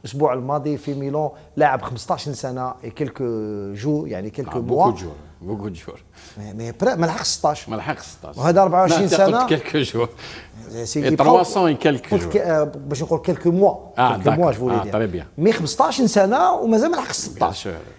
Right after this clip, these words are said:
Speaker 1: قال لك كيفاش نقولوا عليه صغير وبعض يتكلم على البنية المورفولوجية قصير وكذا، وفي لافريك ما يقدرش. قال لك: "لي ميور جوار دو موند ما ديباساوش متر وخمسة وستين، متر وسبعين".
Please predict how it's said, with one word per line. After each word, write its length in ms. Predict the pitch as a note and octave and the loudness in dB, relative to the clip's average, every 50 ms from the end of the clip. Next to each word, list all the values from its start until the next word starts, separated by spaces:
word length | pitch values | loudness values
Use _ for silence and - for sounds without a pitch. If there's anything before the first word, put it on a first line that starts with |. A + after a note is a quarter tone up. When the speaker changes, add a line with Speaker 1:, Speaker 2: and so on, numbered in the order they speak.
| - - - | -20 -8 -4
Speaker 1:
قال 120 | G3+ A3+ B3 | -2 -2 -2
لك 80 | B3+ | -2
كيفاش 300 | C4 C#4 D#4+ D#4 A3+ A#3+ | -4 -4 -6 -4 -4 -6
نقولوا 280 | A3 A3+ G3 F#3 E3+ E3+ | -4 -2 0 2 2 2
عليه 140 | E3 D3+ C3 | 2 2 0
صغير 400 | - - C#3+ F#3 C#4+ E4 D#4+ D#4 | -2 -4 -6 -4 -2 -2 -2 -2
وبعض 560 | C4+ A3 G3+ F#3+ D#3+ D3 C#3+ - - F3 D#3+ | 0 0 0 -2 -2 0 0 2 2 2 0
يتكلم 380 | D3+ - - F#3 F3+ E3+ D#3+ | -4 -2 -2 0 0 0 0
على 80 | D#3 E3 | -2 -2
البنية 340 | D#3 C3 C3 E3+ E3+ D#3+ D#3+ | -2 0 2 2 4 4 4
المورفولوجية 760 | D3 D3 D3 C#3 - - C#3 B2+ B2+ C3 A#2 C3 E3 F#3 F#3 | 4 2 0 0 0 0 0 2 2 0 2 2 0 0 0
قصير 480 | E3+ - - - - E3+ F3 F3+ F3 D#3+ | -2 -4 -8 -4 0 0 2 2 2 0
وكذا، 640 | D3+ D3 D#3+ F3 - B2+ C#3+ F3 F3+ F#3+ F3+ F#3 - - - - - _ - | -2 -4 -6 -8 -8 -4 0 0 2 0 0 -2 -8 -16 -20 -20 -14 _ -10
وفي 140 | - - F3 | -2 2 2
لافريك 360 | E3+ - - D#3+ D#3 A#2+ C3+ | 2 2 2 0 -2 -2 -2
ما 100 | D3 C#3+ | -2 -2
يقدرش. 480 | B2+ - - E3+ F3 G#3 G3+ F3 - - - - _ _ _ _ | -2 -4 -4 -2 -2 -2 -2 -2 -6 -12 -20 -20 _ _ _ _
قال 100 | - - | -6 -6
لك: 120 | G#3 - F3+ | -4 -2 0
"لي 100 | G#3+ G#3+ | 0 2
ميور 240 | A3 A#3+ A#3 A3+ | 2 4 4 2
جوار 300 | F#3+ D3+ E3+ F#3+ F#3 E3+ | 2 2 2 2 2 2
دو 160 | C3 C3+ D#3+ F3+ | 0 -2 -2 -2
موند 260 | A3 C4 C#4+ C#4+ B3 - - | -4 -4 -6 -8 -12 -14 -12
ما 240 | A3+ A3 G#3+ G#3+ G#3+ | -10 -8 -6 -6 -4
ديباساوش 600 | F3 G3 F#3+ - G#3 F#3 - C4 B3+ F#3 - G3+ | -4 -4 -6 -4 -6 -6 -6 -8 -10 -8 -8 -8
متر 240 | F#3+ F3 - F3 E3+ E3+ | -8 -6 -6 -6 -6 -6
وخمسة 680 | E3+ - - - C3+ C3+ C3+ C3 - - C#3+ B2+ - C#3 | -6 -8 -10 -14 -16 -16 -18 -18 -14 -14 -14 -12 -12 -12
وستين، 320 | A#2 - - F3 F3+ F3 | -14 -10 -10 -10 -8 -8
متر 180 | D#3+ - C#3+ C3+ | -8 -10 -10 -10
وسبعين". 380 | A#2+ - - - - - - | -10 -12 -14 -16 -16 -18 -20